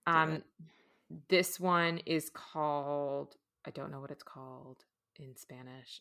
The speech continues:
Speaker 2: I will be reading an English translation. I am so sorry. I did take Latin and French, but I didn't take Spanish, which in hindsight, we have a lot of questions. Okay. Poem one forty-six.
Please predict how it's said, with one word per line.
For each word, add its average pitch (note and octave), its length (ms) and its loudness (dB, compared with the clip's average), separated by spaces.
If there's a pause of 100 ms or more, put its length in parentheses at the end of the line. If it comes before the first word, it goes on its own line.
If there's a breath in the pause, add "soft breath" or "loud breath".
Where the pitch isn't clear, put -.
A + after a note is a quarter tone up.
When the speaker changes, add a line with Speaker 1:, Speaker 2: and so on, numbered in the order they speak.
Speaker 2:
I C3+ 60 -6
will C#3 120 -8
be C3 180 -10
reading C#3+ 260 -10
an - 60 -10
English D3 300 -2
translation. F#3 800 -4
I C#3+ 80 0
am C#3+ 220 -6
so - 320 -6
sorry. D3 920 -4 (760)
I D3 80 0
did D3 240 4
take D3 180 -2
Latin C#3 200 4
and C3+ 100 -6
French, C3 260 -6
but D3+ 100 -6
I C3+ 80 -4
didn't - 300 -12
take - 160 -18
Spanish, - 400 -14
which - 240 -6 (540 soft breath)
in F3+ 120 2
hindsight, D3+ 520 0 (520)
we C#3+ 80 -2
have C#3 80 -2
a C#3 40 -6
lot C#3 120 -2
of - 60 -10
questions. - 560 -12
Okay. - 200 -6 (1900 loud breath)
Poem G3 220 10
one F3 160 8
forty-six. - 600 -2